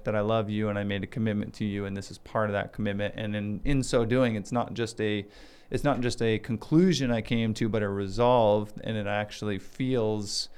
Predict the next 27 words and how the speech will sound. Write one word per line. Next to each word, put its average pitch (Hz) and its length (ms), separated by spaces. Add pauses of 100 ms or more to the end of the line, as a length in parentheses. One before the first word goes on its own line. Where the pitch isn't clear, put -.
(340)
a 113 100
relief 110 640 (420)
to - 80
say, 101 520 (400)
"Oh 127 60
yeah, 147 160
that's - 180
right. 123 220 (180)
I - 60
resolved 110 600
that 110 320 (380)
I'm 110 240
gonna 107 220
do 117 220
this 110 180
sort 107 200
of 104 60
stuff, - 520 (540)
and 101 440 (160)
this 107 220
is 101 80
just - 260
me 104 140
being 101 260
tapped 107 340
on 101 320
to 98 360